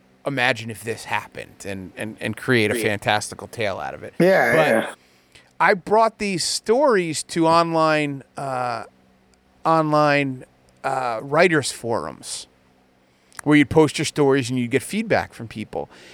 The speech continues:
Speaker 1: And the story that got the most positive feedback, it was like a hundred percent rating, was this story I,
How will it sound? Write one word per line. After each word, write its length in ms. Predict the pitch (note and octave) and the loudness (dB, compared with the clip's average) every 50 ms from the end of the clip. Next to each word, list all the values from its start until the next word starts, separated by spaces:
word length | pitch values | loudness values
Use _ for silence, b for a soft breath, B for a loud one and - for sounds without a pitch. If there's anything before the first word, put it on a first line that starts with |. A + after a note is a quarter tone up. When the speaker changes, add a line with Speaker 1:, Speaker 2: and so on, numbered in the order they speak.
| B B B | B B B
Speaker 1:
And 320 | - E3 D#3 D3+ D3 - C3+ | 4 4 4 4 2 -6 -8
the 160 | C#3+ D3 C#3+ | -4 -4 -4
story 680 | - - - - - - - F#3 G3 A3 B3 B3+ A#3+ | -2 -4 -8 -8 -2 2 4 6 6 6 4 4 2
that 220 | G#3 F#3+ D#3+ - _ - | 0 0 -2 -2 _ 0
got 280 | D3 C#3 C#3+ C#3 C3 _ _ _ | 2 4 4 2 2 _ _ _
the 180 | C#3 B2+ C3 A#2+ | -10 -6 -6 -4
most 800 | B2 B2 B2 B2+ C3 C3 C3 C3+ C#3+ D3+ C#3+ - - - - - | -4 -4 -4 -4 -2 2 2 4 4 2 0 -2 -8 -10 -12 -10
positive 520 | - - D3 C#3+ C#3+ C#3 B2+ B2+ B2 A#2+ - | -2 4 6 6 6 6 4 0 -6 -6 -6
feedback, 360 | - - C3 A#2+ B2 A2+ - | -4 -4 0 4 4 4 4
it 60 | C#3 D#3 | 2 2
was 200 | D#3+ F#3+ F3+ F3+ | 2 2 4 6
like 200 | F#3+ E3 C#3+ B2 | 6 6 6 4
a 80 | A2+ | 0
hundred 320 | - - C#3+ C#3 C3 C3+ B2 | -2 0 0 2 2 2 0
percent 340 | - A#2+ - - B2+ G2+ G2 | -2 -6 -6 -4 -4 -4 -4
rating, 540 | A2 A2+ A2+ A#2 A2 G2 F#2 E2+ D2+ C#2 - _ _ _ b b b b b b b b b b b b b b b b b b b b | -4 -2 -2 -2 -2 -2 -4 -8 -8 -12 -18 _ _ _ b b b b b b b b b b b b b b b b b b b b
was 180 | D3 D#3 D3+ A#2+ | 0 2 2 2
this 140 | C3+ D3+ C#3+ | 0 -2 -2
story 560 | - - - - G3+ G#3 G#3 G3+ F#3+ E3+ D#3 | -2 -2 0 4 4 6 6 6 6 6 4
I, 100 | D3 C3 | 2 2